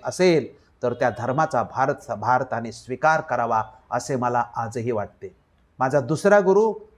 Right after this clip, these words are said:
कबीर साहेब. त्यांच्या ठिकाणी भेदभाव नव्हता. गांधींना मी नुसते गांधी न म्हणता महात्मा गांधी म्हणावे अशी मला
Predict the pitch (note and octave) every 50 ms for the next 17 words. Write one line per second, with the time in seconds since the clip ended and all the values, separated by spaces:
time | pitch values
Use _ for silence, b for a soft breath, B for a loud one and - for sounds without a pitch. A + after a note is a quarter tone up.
0 | _ _ - D3+ C3+ D3+ E3+ F3+ E3+ - D#3+ B2 A2+ A2+ G2+ - - b b b
1 | b b b - D3+ D#3+ D3+ - G#3+ G#3+ G#3 F#3+ F3+ F3+ F3 F3+ F#3+ D#3+ B2+ C#3+
2 | D3+ C#3 C3+ E3+ F#3+ G#3 G3 D#3+ C#3+ C#3 - D#3 D#3 D3 - C#3 C#3 C#3 C#3 C3
3 | F3+ G3 G3 F3+ D#3 A#2+ G#2+ - b b b b b b C#3+ D3+ E3 F3 F#3 F#3
4 | F#3 - G#3+ G#3 F#3 D#3+ D#3+ D#3 D#3 D#3+ D#3+ G3 A3+ G#3 A#3+ A3 F#3 D#3 C#3+ C3+
5 | - C3+ D#3 E3 - - - - _ - A#2+ D3 F#3+ G#3+ G#3 - F3+ D#3 C3+ C3
6 | C#3+ D3 D3+ D#3 G#3+ A#3+ G#3 E3 D#3+ D3+ C#3+ B2+ C#3+ D#3 E3 - - _ - C#3
7 | - E3 E3+ D3 D3 D3+ D3+